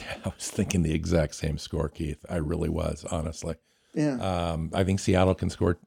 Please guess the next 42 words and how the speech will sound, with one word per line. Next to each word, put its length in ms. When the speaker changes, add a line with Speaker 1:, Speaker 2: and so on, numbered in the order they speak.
Speaker 1:
twenty-seven. 720
Um, 340
I 140
wouldn't 260
surprise 480
me 160
if 140
Seattle 420
actually 300
scores 380
more. 420
They 120
could 200
get 320
on 120
a 60
roll 500
and 160
score 560
in 180
this 180
game 300
against 380
this 160
defense. 380
I 80
just 260
really 260
do. 220
I 80
think 240
for 100
some 240
reason 220
I 60
have 140
a 40
feeling 460
that 180
the 100
Rams 500
are, 160